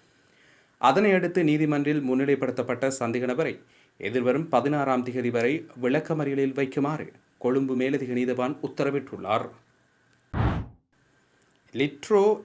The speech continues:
எரிவாயு சிலிண்டர்களின் மாவட்ட ரீதியிலான மீள் நிரப்பலுக்கான புதிய விலை பட்டியல் வெளியிடப்பட்டுள்ளது. இதற்கமைய பன்னிரண்டு தசம் ஐந்து கிலோகிராம், ஐந்து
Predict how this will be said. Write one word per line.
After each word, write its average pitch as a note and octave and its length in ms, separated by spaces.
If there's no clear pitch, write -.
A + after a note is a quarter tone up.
எரிவாயு D#3+ 580
சிலிண்டர்களின் C3+ 680
மாவட்ட D3+ 500
ரீதியிலான A#2+ 480
மீள் C3 260
நிரப்பலுக்கான A#2+ 800
புதிய C3+ 340
விலை A#2+ 180
பட்டியல் B2+ 520
வெளியிடப்பட்டுள்ளது. B2+ 880
இதற்கமைய A#2+ 520
பன்னிரண்டு B2+ 480
தசம் C#3+ 320
ஐந்து C3+ 300
கிலோகிராம், A#2+ 440
ஐந்து F3 200